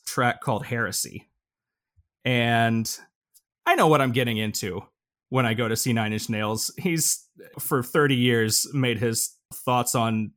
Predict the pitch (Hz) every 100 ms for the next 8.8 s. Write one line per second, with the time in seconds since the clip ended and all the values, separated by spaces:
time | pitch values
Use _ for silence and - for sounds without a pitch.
0 | - 113 139 143 139 131 110 110 123 123
1 | 120 - - 110 120 120 110 104 117 107
2 | 107 - 165 160 135 123 - 107 104 104
3 | - 104 104 - _ _ _ _ _ _
4 | _ 143 156 - 139 - 240 185 147 131
5 | 120 113 _ _ _ _ 147 190 196 196
6 | 190 160 143 151 143 143 135 123 117 110
7 | 123 120 120 104 123 127 131 139 139 135
8 | - 147 143 113 117 113 123 123